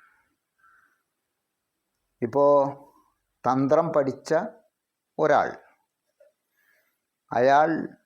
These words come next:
ജന്മം കൊണ്ട് ഏത് കുലത്തിൽ പിറന്ന ആളാണെങ്കിലും അയാൾക്ക് കേരളത്തിലെ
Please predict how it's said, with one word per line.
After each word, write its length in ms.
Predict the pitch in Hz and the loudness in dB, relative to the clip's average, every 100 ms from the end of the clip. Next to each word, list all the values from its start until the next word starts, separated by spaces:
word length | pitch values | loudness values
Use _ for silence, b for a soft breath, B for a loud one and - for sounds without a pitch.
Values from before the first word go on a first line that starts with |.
| _ - | _ -14
ജന്മം 500 | 139 135 135 151 170 | -4 -2 0 -2 -2
കൊണ്ട് 240 | 160 165 170 | -2 -4 -2
ഏത് 460 | 175 147 131 143 | -2 0 0 0
കുലത്തിൽ 440 | 160 156 143 139 156 | -2 -2 -4 -2 -6
പിറന്ന 320 | 151 135 135 | -4 -4 -2
ആളാണെങ്കിലും 640 | 123 113 110 104 95 95 - _ _ _ _ _ _ _ _ _ _ _ - | -2 -2 -4 -6 -10 -16 -20 _ _ _ _ _ _ _ _ _ _ _ -2
അയാൾക്ക് 720 | 135 143 156 156 165 170 175 - _ _ - | 2 4 4 0 -2 -2 -2 -8 _ _ -6
കേരളത്തിലെ 920 | 131 135 139 156 156 156 - 196 - | 2 4 4 0 -2 -2 -2 -2 -8